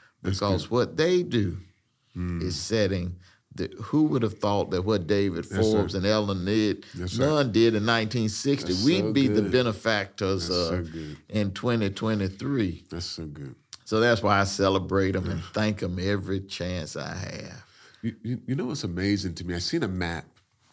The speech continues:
Speaker 1: and it showed all the sit-ins around the country, at, at
Speaker 2: Mm-hmm.
Speaker 1: least, uh, the ones that are, are known.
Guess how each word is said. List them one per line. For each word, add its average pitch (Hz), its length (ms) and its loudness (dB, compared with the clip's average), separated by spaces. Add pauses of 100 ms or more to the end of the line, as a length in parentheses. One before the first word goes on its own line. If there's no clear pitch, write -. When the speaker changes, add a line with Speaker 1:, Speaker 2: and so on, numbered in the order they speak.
Speaker 1:
and 87 100 -6
it - 100 -6
showed 98 520 0
all 95 220 -4
the 90 80 -4
sit-ins 80 500 -4
around 73 240 -6
the 73 80 -10
country, 71 440 -12
at, 71 60 -8
at 67 60 -10
Speaker 2:
Mm-hmm. 95 200 -2
Speaker 1:
least, - 320 0 (720)
uh, 73 200 -12
the 71 140 -12
ones 85 500 -4
that 76 300 -6
are, 69 420 -10
are 73 140 -10
known. 76 560 -10